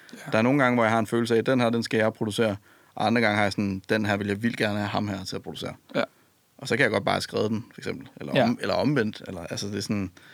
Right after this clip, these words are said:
Speaker 1: Ja.
Speaker 2: så det er vildt. Så prøv at virkelig
Speaker 3: Situationsbestemt.
Speaker 2: Helt
Speaker 1: Yes,
Speaker 2: vildt.
Speaker 1: helt
Speaker 2: Ja,
Speaker 1: sikkert.
Speaker 2: så sådan, hvad sangen kalder på, på en eller anden måde,
Speaker 1: Ja.
Speaker 2: synes jeg.
Speaker 1: Helt sikkert.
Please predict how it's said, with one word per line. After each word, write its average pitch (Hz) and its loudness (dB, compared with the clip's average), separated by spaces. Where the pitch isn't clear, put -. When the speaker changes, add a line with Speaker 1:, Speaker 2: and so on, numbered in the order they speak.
Speaker 1:
Ja. - -4
Speaker 2:
så - -14
det 113 -2
er 104 -2
vildt. 131 0
Så - -12
prøv - 2
at 127 4
virkelig 113 2
Speaker 3:
Situationsbestemt. 156 4
Speaker 2:
Helt 156 4
Speaker 1:
Yes, 135 2
Speaker 2:
vildt. - 0
Speaker 1:
helt 147 -2
Speaker 2:
Ja, 123 2
Speaker 1:
sikkert. 120 0
Speaker 2:
så 117 2
sådan, 123 2
hvad 123 4
sangen 120 2
kalder 120 2
på, 113 2
på 110 -2
en 110 2
eller 110 0
anden 104 0
måde, 104 0
Speaker 1:
Ja. 131 2
Speaker 2:
synes 110 0
jeg. 107 0
Speaker 1:
Helt - -6
sikkert. 131 -6